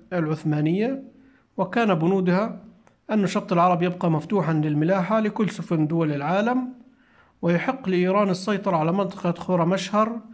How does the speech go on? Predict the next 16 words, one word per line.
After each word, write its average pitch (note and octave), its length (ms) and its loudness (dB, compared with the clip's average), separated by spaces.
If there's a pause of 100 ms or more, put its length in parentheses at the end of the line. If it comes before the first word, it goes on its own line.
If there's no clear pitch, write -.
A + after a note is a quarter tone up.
(380)
وهي F#3 320 2
شرقي G#3 600 0 (800)
الض-، D#3 300 -6
أو D#3 520 -2 (100)
شرقي G3+ 360 0
نهر F#3 440 2 (340)
شط F#3 340 -2
العرب، C3+ 360 -4 (240)
فأصبح G3 640 -2 (120)
لإيران F3+ 640 0 (580)
حق - 520 -4
رسمي G3+ 720 -2 (540)
بالملاحة E3 2000 -2
داخل D#3 500 -2
هذا D#3 260 0
النهر، F3+ 440 0